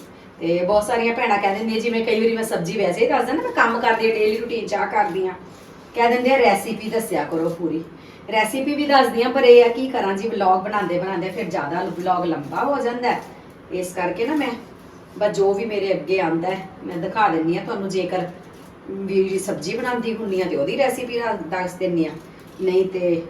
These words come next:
ਇੱਦਾਂ ਹੀ। ਤੇ ਬਾਕੀ ਮੈਂ ਜਿਹੜਾ ਇਹਦੇ ਵਿੱਚ ਤੜਕਾ ਲਾਉਂਦੀ ਹੁੰਦੀ ਆ ਨਾ, ਇਹ ਤੜਕਾ ਮੈਂ ਵੈਸੇ ਤਾਂ ਪਿਆਜ਼ਾਂ ਦਾ ਵੀ ਤੁਸੀਂ ਲਾ ਸਕਦੇ ਹੋ, ਮਤਲਬ ਟਮਾਟਰ ਪਾ ਕੇ ਦੂਸਰਾ। ਮੈਂ ਜਿਵੇਂ ਆਮ ਆਪਾਂ ਮਸਾਲਾ ਨਹੀਂ ਬਣਾਉਂਦੇ, ਚੌਪਿੰਗ ਕਰਕੇ ਬਣਾਉਂਗੀ ਚੋਪਰ ਦੇ ਵਿੱਚ। ਚੋਪਰ ਦੇ ਵਿੱਚ ਮੈਨੂੰ ਬਹੁਤ ਵਧੀਆ ਲੱਗਦਾ। ਇੱਕ ਤਾਂ ਮਸਾਲਾ ਸਾਡਾ ਬਹੁਤ ਜਲਦੀ ਬਣ ਜਾਂਦਾ ਹੈ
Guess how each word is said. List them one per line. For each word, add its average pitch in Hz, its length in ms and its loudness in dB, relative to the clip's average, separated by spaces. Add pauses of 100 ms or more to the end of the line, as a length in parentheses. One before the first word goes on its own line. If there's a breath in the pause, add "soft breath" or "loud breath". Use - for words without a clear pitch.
ਇੱਦਾਂ 135 260 -10
ਹੀ। 127 80 -8 (380 loud breath)
ਤੇ 185 60 -6
ਬਾਕੀ 185 320 -2
ਮੈਂ 202 100 -2
ਜਿਹੜਾ 202 240 0
ਇਹਦੇ 208 200 -4
ਵਿੱਚ 196 180 -6
ਤੜਕਾ 175 360 -2
ਲਾਉਂਦੀ 226 300 -2
ਹੁੰਦੀ 233 280 -6
ਆ 269 40 -2
ਨਾ, 349 80 -2 (640 loud breath)
ਇਹ 226 180 6
ਤੜਕਾ 220 340 0
ਮੈਂ 220 100 -2
ਵੈਸੇ 220 320 0
ਤਾਂ 247 100 4
ਪਿਆਜ਼ਾਂ 208 380 4
ਦਾ 311 120 6
ਵੀ 349 100 2
ਤੁਸੀਂ 320 240 2
ਲਾ 220 180 4
ਸਕਦੇ 190 400 0
ਹੋ, 190 220 0
ਮਤਲਬ 202 300 -2
ਟਮਾਟਰ 202 380 0
ਪਾ 214 160 -2
ਕੇ 202 140 -2
ਦੂਸਰਾ। 170 420 0 (460 loud breath)
ਮੈਂ 240 140 0
ਜਿਵੇਂ 247 200 2
ਆਮ 214 220 2
ਆਪਾਂ 247 180 0
ਮਸਾਲਾ 233 400 0
ਨਹੀਂ 330 140 6
ਬਣਾਉਂਦੇ, 277 440 4 (320 loud breath)
ਚੌਪਿੰਗ 226 380 2
ਕਰਕੇ 180 280 -2
ਬਣਾਉਂਗੀ 175 420 0
ਚੋਪਰ 170 360 -4
ਦੇ 175 160 0
ਵਿੱਚ। 165 280 -4 (800)
ਚੋਪਰ 208 260 -2
ਦੇ 226 120 6
ਵਿੱਚ 226 160 6
ਮੈਨੂੰ 202 240 -2
ਬਹੁਤ 151 300 0
ਵਧੀਆ 202 260 2
ਲੱਗਦਾ। 185 300 0
ਇੱਕ 196 140 -6
ਤਾਂ 208 100 -2
ਮਸਾਲਾ 160 340 -4
ਸਾਡਾ 185 280 -2
ਬਹੁਤ 170 320 0
ਜਲਦੀ - 320 -4
ਬਣ 247 180 -2
ਜਾਂਦਾ 262 280 2
ਹੈ - 120 0